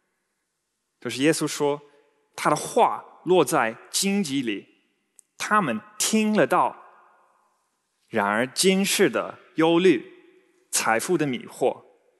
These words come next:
以及种种的欲望接连而来，把道抵住，就结不出果实来。这是你对耶稣的回应吗？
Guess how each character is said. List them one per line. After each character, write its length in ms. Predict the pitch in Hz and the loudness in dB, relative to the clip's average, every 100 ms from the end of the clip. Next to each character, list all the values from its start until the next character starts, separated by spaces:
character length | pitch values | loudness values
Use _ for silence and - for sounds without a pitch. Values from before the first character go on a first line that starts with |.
| _ - | _ -8
以 100 | 117 | -4
及 160 | 143 | -4
种 400 | - 117 107 175 | -2 -2 0 2
种 260 | 208 113 113 | 0 -2 -2
的 540 | 127 95 - _ _ - | -2 -2 -6 _ _ -4
欲 180 | 208 | -2
望 300 | 160 175 104 - _ _ _ _ _ _ _ _ _ _ - | 0 -2 -2 -10 _ _ _ _ _ _ _ _ _ _ -4
接 200 | 127 135 | 0 2
连 240 | 113 110 | 0 -2
而 140 | 107 107 | -6 -8
来， 220 | - - _ _ _ _ _ _ _ _ _ | -12 -18 _ _ _ _ _ _ _ _ _
把 160 | 104 | -4
道 560 | 110 - 151 110 - - | -4 0 0 0 -6 -18
抵 200 | - 107 | -8 -8
住， 280 | 104 120 92 _ _ _ _ _ _ _ | -6 -8 -8 _ _ _ _ _ _ _
就 140 | 143 | -8
结 220 | 147 113 104 | -6 -6 -6
不 80 | |
出 140 | - - | -6 -10
果 180 | 98 92 | -10 -12
实 140 | 113 | -12
来。 220 | - - _ _ _ _ _ _ _ _ _ _ _ _ _ _ _ _ _ _ _ _ _ _ _ _ _ _ _ | -14 -20 _ _ _ _ _ _ _ _ _ _ _ _ _ _ _ _ _ _ _ _ _ _ _ _ _ _ _
这 120 | - 180 | 0 0
是 140 | 175 | 2
你 200 | 156 113 | -2 -2
对 320 | 101 - 117 | -6 -4 0
耶 100 | 123 | 2
稣 100 | 123 | 0
的 100 | 135 | -6
回 140 | - 98 | -8 -12
应 140 | 104 | -10
吗？ 180 | 104 | -10